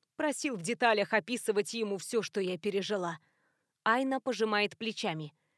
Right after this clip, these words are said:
«Мои представления о здоровых отношениях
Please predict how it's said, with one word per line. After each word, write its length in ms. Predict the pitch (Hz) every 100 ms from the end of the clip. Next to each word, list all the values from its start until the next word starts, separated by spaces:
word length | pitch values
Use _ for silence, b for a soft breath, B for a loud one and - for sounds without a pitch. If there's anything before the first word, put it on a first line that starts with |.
| _ _ _ _
«Мои 400 | 254 208 190 185
представления 960 | 160 202 - - 208 214 214 185 185 185
о 80 |
здоровых 540 | 180 208 214 208 180 196
отношениях 760 | 160 190 - 220 208 185 170